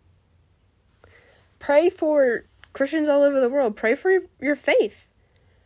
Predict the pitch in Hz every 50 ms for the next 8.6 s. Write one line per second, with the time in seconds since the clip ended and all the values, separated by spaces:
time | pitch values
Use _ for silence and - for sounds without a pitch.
0 | _ _ _ _ _ _ _ _ _ 285 285 285 - 311 294 - - 330 381 427
1 | 440 - - 277 277 277 262 254 269 254 240 - 254 247 208 - 220 220 214 220
2 | 220 226 214 - - 220 208 214 - - - - 214 208 196 185 - - 190 196
3 | - 190 180 - 180 175 - 160 160 - - 143 139 - - _ _ - - -
4 | - - - 220 220 214 202 196 - - 202 196 - 262 262 254 240 214 196 190
5 | - - 277 294 311 302 - 254 214 202 185 190 190 202 202 - 175 196 - -
6 | 311 240 240 240 240 247 233 208 190 190 220 - - - - - - - _ _
7 | _ _ _ _ _ _ _ _ _ _ _ _ - 233 208 190 185 - - _
8 | - 226 214 208 190 190 180 - - - - -